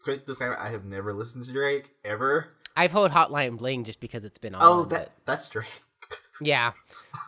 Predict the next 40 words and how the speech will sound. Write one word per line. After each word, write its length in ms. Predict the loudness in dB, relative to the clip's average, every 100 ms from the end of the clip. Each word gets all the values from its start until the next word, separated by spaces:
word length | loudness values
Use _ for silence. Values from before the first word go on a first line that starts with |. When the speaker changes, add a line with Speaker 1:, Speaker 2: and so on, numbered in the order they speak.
| 0
Speaker 2:
but 240 | 2 2 0
Speaker 1:
Oh, 180 | -2 -4
well, 200 | -4 0
I 60 | 4
know 40 | 6
Speaker 2:
beyond 400 | 8 8 8 8
Speaker 1:
that. 260 | 10 8
Speaker 2:
that, 60 | 6
I 380 | 4 4 2 -2 -6 -4
don't 180 | -2 -2
know 120 | -4
Drake. 260 | -4 -6 0
And, 280 | 2 2 2
uh, 360 | 2 2 0 -2 _ _ _ _ _ _ -6
uh, 100 | -2
the 120 | 0
other 100 | 0
one 140 | -2
was, 100 | -4 -2
oh, 120 | -2
Pleasure. 540 | -2 0 0 -2 -10 -14 _ _ _ -12 -6
Speaker 1:
Who 100 | -4
was 200 | -4 -6
who? 400 | -10 -10 -12 -16 _ _ _
Who? 180 | -10 -6
Speaker 2:
The, 160 | -6 -8 0
that 200 | 2 2
was 100 | 0
the 120 | -4
Biebs. 520 | -4 -6 -8 -12 -14 -8
Apparently 380 | 0 2 2 0
the 120 | -2
Biebs 400 | -2 -4 -4 -8
is 80 | -2
popular 480 | -2 0 -2 -4
again. 400 | -6 -12 -14 -16 -18 _ -12
Speaker 1:
<gasps> 160 | -6 2
Oh, 260 | 4 4 2
Bieber. 400 | 0 0 0 0
Okay. 520 | -4 -4 -4 -4